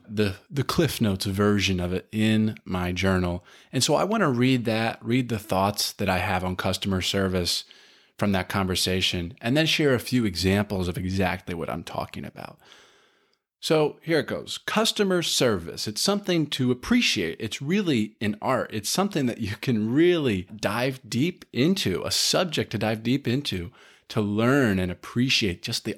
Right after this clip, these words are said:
art of customer service. It is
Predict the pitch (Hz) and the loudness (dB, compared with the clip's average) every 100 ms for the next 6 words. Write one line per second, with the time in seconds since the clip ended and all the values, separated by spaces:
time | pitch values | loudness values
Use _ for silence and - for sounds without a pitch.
0 | - 92 107 - 104 - 85 - 90 92 | -2 0 0 -2 -8 -6 -6 -4 -4 -2
1 | 135 180 151 - - - _ - _ _ | 0 0 -2 -8 -12 -12 _ -20 _ _
2 | _ _ _ _ _ 135 143 139 139 | _ _ _ _ _ 2 4 4 2